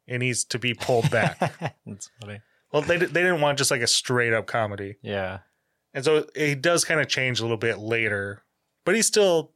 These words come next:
Speaker 1: Patrick Troughton. He's still goofy and fun.
Speaker 2: Mm, yeah.
Speaker 1: Okay. From the tardis wiki,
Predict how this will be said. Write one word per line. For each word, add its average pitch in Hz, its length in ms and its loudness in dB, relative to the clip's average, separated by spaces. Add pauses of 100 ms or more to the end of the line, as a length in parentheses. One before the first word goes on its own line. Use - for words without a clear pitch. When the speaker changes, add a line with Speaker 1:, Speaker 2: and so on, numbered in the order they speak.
(140)
Speaker 1:
Patrick 131 280 -2
Troughton. 107 240 0
He's 113 100 -4
still 127 180 -2
goofy 107 380 -10
and 104 160 -14
fun. 113 200 -4
Speaker 2:
Mm, 104 160 -8 (280)
yeah. 98 300 -10 (960)
Speaker 1:
Okay. 147 280 0 (340)
From 180 600 2
the 175 120 2
tardis 151 400 2
wiki, 117 440 -2